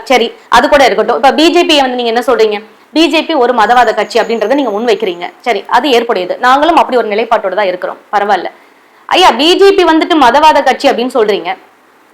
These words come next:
நீங்க எந்த மதவாதத்துக்கு எதிரா நீங்க வந்துட்டு இருந்திருக்கிறீங்க? சொல்லுங்க. ஏன் உங்களோட ஆட்சியில வந்துட்டு சாதி படுகொலைகள் நடக்கலையா?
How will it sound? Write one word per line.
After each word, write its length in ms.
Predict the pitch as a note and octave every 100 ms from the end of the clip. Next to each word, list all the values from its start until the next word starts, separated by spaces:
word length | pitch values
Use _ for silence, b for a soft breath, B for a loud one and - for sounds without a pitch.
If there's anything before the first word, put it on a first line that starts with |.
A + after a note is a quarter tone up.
| _ b b -
நீங்க 280 | D#4+ F#4+
எந்த 260 | F4+ E4 G4
மதவாதத்துக்கு 580 | E4 D4+ D#4 C#4 C#4 B3+ A#3
எதிரா 180 | D4+ D4+
நீங்க 220 | B3+ A3+
வந்துட்டு 360 | G#3+ A3 A#3 G#3+ F#3+ F3
இருந்திருக்கிறீங்க? 600 | A#3 C#4 B3+ G3+ D#3 F3 G#3 _ _ _ _ _ _ _
சொல்லுங்க. 380 | D4+ D4 G3 - _ _ -
ஏன் 180 | B3 B3+
உங்களோட 260 | A#3+ B3+
ஆட்சியில 420 | A3+ B3+ C4 C#4+ A3+
வந்துட்டு 280 | A#3 B3+ A#3+ G#3 F#3+ E3+ F#3
சாதி 440 | - B3+ A#3 A#3+ G#3+ G3 F#3+ F3+ -
படுகொலைகள் 520 | G#3 C4 A#3+ G3 F3+
நடக்கலையா? 440 | G#3 - F#3+ E3+